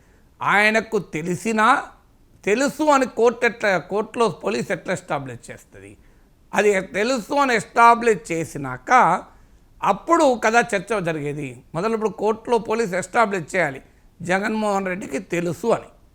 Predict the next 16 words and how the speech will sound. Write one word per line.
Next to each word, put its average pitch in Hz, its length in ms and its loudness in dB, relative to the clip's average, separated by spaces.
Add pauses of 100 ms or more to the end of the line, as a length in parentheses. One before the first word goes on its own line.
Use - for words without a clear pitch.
(160)
అది 180 140 0
ఎలా 220 200 4
ఎస్టాబ్లిష్ 190 500 -4
చేస్తుంది? 147 480 -8 (440)
రాజకీయంగా 262 600 0
ఎస్టాబ్లిష్ 226 600 2
చేయొచ్చు, 202 540 0
మీడియాలో 185 460 0
వార్తలు 180 520 0
రాసి 175 280 0
ఎస్టాబ్లిష్ 180 540 -2
చేయొచ్చు, 180 680 -6 (260)
పొలిటికల్ 226 460 0
స్టేట్మెంట్లతో 208 840 -4
ఎస్టాబ్లిష్ 170 600 -6
చేయొచ్చు. - 280 -18